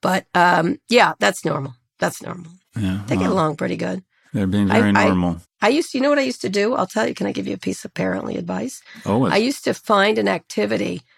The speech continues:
Speaker 1: that they just did together, whether it was going to do ceramics or, but something that's a thing, like, like they had to do together that was fun. Um, and I would just drop 'em off and say, "Good luck, get home."
Speaker 2: Mm-hmm.
Speaker 1: I used to do, I, I purposely make them hang out together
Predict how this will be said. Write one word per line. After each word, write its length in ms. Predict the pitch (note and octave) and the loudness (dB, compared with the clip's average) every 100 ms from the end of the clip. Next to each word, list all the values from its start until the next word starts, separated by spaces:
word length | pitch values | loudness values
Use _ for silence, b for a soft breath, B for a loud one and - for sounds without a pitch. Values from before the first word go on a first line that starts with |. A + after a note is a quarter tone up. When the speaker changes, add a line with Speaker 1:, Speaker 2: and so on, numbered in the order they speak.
| b b - | b b -4
Speaker 1:
that 160 | - F#3+ | -2 2
they 160 | G#3 | 2
just 240 | G#3+ G3+ - | 2 -2 -2
did 180 | F#3+ | -2
together, 540 | G3+ F3 G#3 F3+ F#3 D#3+ | -2 -2 -2 -2 -4 -6
whether 260 | F#3+ F#3+ | -6 -6
it 120 | F3+ - | -6 -8
was 160 | - | -8
going 320 | - F3+ F3 | -4 -2 -2
to 80 | F3 | -4
do 100 | F#3 | -8
ceramics 720 | - C4 C4+ B3 A#3 A3 - - | -6 -2 -2 0 -2 -4 -12 -6
or, 340 | F#3 F3 D#3 B B - | -2 0 -2 B B -6
but 120 | F#3+ | -2
something 380 | - C4+ D4 A#3+ | 0 2 2 0
that's 180 | F#3 | -2
a 60 | - | -6
thing, 540 | - A3 G3 D3 C3+ - | 0 4 6 4 -2 -6
like, 360 | F3+ E3 - - - | 0 0 -2 -10 -4
like 320 | - D3+ - | 0 0 -2
they 160 | - D#3 | -4 0
had 240 | F3 E3+ | 0 0
to 80 | E3 | -4
do 180 | E3+ E3 | -4 -2
together 560 | D#3+ E3 D#3+ G3 C4+ B B B | -2 -2 0 0 -2 B B B
that 120 | - - | -6 -4
was 160 | - | -4
fun. 440 | - F3+ E3 C#3+ - b b b _ | 0 2 2 -2 -8 b b b _
Um, 240 | F3+ F3 - | 0 0 0
and 180 | F3 E3+ | 0 0
I 200 | F3 F#3 | 2 0
would 160 | F3 | 0
just 180 | F#3+ - | -4 -4
drop 260 | - E3+ F3+ | 0 2 2
'em 120 | F3+ | 2
off 260 | E3 D#3+ - | 0 -2 -6
and 140 | E3+ | -4
say, 140 | - | -2
"Good 120 | E3 A3+ | 0 4
luck, 240 | C#4+ C#4 - | 4 4 0
get 160 | A3+ | 2
home." 380 | A#3+ A3+ G3+ G#3+ _ b b | 2 2 0 -4 _ b b
Speaker 2:
Mm-hmm. 360 | F#2+ F#2+ G2+ G2+ | 0 2 4 4
Speaker 1:
I 100 | - | 2
used 200 | - - | 0 -2
to 80 | F#3+ | -4
do, 220 | - - | -4 -2
I, 160 | - F#3 | 0 0
I 80 | F#3 | 0
purposely 640 | F#3+ - A#3+ B3+ - G3+ F3 | -2 -2 -2 -2 -4 -2 0
make 240 | F3+ - | 0 0
them 140 | E3+ D3+ | -2 0
hang 260 | F3+ F3 | -2 -4
out 180 | F3+ - | -6 -6
together 540 | F3+ F#3 F#3 F#3 D#3+ | -6 -4 -4 -2 -4